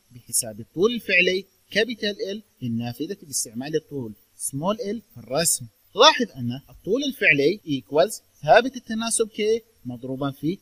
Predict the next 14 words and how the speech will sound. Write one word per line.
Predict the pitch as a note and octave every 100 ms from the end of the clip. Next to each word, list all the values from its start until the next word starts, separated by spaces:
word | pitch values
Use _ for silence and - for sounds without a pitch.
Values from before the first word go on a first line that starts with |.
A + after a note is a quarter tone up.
| _
الطول | A#2+ - D3+ F#3
في | B2
الرسم، | A#2+ D#3+ - G#2+ _ _ _ _ C3+
وثابت | B2 D#3 B3 D#4
التناسب | C4+ A#3 G3+ F3+ F3
هنا | D3 C#3+ E3 -
بالرجوع | A#2 A2+ A2+ B2 A2
إلى | A#2 B2 A2+
مقياس | A2+ A#2 C#3 G3+ B3+
الرسم | B3 A3 A#3+ - _ _ D3+
equals | B2+ - C#3+ A3+ - _ _
two | C#3+ C#3+ A#2+
over | A2+ C3
one | C#3 G3+